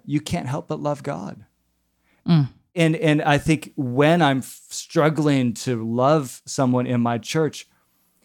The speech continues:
Speaker 1: that struggle is actually the, the seed that will open up into the plant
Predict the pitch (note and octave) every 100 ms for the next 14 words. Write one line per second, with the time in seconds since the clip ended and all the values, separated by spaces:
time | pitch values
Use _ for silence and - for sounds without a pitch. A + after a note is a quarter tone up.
0 | _ _ _ _ _ _ _ - C#3+ F#3+
1 | A#3+ - - C#3+ C#3+ E3+ A#3 A#3+ - C3+
2 | C#3+ D3 - F3 D3+ B2+ B2+ C3 B2 B2
3 | B2+ C3 B2+ - - G3 E3+ B2+ A#2+ C#3+
4 | C3+ C#3+ C#3 C3+ C#3 D#3+ D#3+ D#3 C#3+ D3
5 | D#3 - - C#3+ D3 - C#3+ C#3 C3 B2+
6 | A#2 B2+ - - D3 D3+ A#2